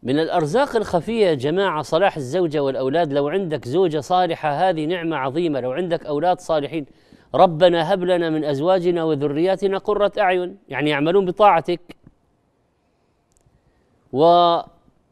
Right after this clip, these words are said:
آه، كيف لو واحد عنده، يعني، شوف، هذه عائلة، آه، في مدينة من مدن المسلمين بها ستة عشر ولدا كلهم من حفظة القرآن.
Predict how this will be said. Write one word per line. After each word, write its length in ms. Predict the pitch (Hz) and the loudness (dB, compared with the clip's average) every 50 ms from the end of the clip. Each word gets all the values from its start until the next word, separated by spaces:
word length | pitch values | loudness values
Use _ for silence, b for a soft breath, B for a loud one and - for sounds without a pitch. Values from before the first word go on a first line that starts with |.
| _ _ - | _ _ -8
آه، 560 | 143 139 139 139 135 135 131 131 127 123 113 | -6 -4 -2 -2 -2 -2 -4 -4 -6 -6 -10
كيف 420 | 113 120 - - 202 247 277 - - | -12 -8 0 4 6 6 6 4 2
لو 140 | 254 233 214 | 2 2 4
واحد 460 | 208 208 196 - 196 175 151 139 135 - - - - _ _ _ _ - | 4 4 2 2 0 -2 -2 -4 -10 -14 -20 -20 -20 _ _ _ _ -6
عنده، 600 | 160 151 185 196 180 151 160 160 147 135 127 135 - _ _ _ _ _ _ _ _ _ _ _ _ _ _ _ _ _ _ _ _ - | 0 2 2 2 2 0 -2 -2 -2 -4 -8 -16 -20 _ _ _ _ _ _ _ _ _ _ _ _ _ _ _ _ _ _ _ _ -8
يعني، 460 | 113 127 135 120 120 120 117 120 - | -4 -2 -2 0 -2 -2 -6 -8 -10
شوف، 220 | - - 143 120 135 | -10 -12 -8 -4 -2
هذه 200 | 143 143 135 127 | -2 0 0 0
عائلة، 500 | 120 143 156 131 123 120 110 123 143 143 - _ - - _ _ _ _ _ _ _ _ _ _ _ _ | 2 2 0 0 -2 -4 -6 -6 -8 -8 -12 _ -20 -20 _ _ _ _ _ _ _ _ _ _ _ _
آه، 600 | - 123 117 113 110 110 107 104 101 98 95 95 | -8 -6 -6 -4 -6 -6 -6 -6 -8 -8 -10 -12
في 580 | 104 - _ 135 127 123 120 117 117 117 113 113 | -16 -12 _ -6 -6 -4 -4 -6 -6 -8 -8 -8
مدينة 420 | 117 120 120 110 143 160 151 139 127 | -8 -8 -6 -4 -2 -2 -2 -2 -2
من 180 | 120 113 113 | -4 -4 -4
مدن 220 | 120 139 131 131 131 | -4 -4 -2 -2 -2
المسلمين 800 | 117 110 110 107 - - - 113 117 127 131 131 143 160 156 - _ - - _ _ _ _ _ b b b b b b b b b b _ _ _ _ _ _ - - _ _ _ _ - | -4 -4 -6 -8 -10 -10 -8 -8 -6 -4 -4 -4 -6 -6 -8 -12 _ -20 -20 _ _ _ _ _ b b b b b b b b b b _ _ _ _ _ _ -20 -20 _ _ _ _ -4
بها 300 | 117 143 180 175 165 143 | -2 0 0 2 0 -2
ستة 500 | 120 - 196 190 - - 160 135 - 139 | -2 -2 -6 -6 -6 -8 -6 -4 -2 -2
عشر 300 | 127 170 156 - 147 139 | -2 -2 -2 -2 -2 -2
ولدا 380 | 143 156 170 170 170 160 165 147 | 0 0 0 -2 -2 -2 -4 -6
كلهم 320 | - - 175 165 160 139 | -4 -4 -4 -2 -2 -2
من 80 | 131 117 | -4 -4
حفظة 340 | - 139 117 123 117 107 | -6 -6 -6 -6 -6 -6
القرآن. 520 | 110 90 92 - - 107 101 98 92 87 | -8 -10 -12 -12 -12 -12 -10 -12 -12 -16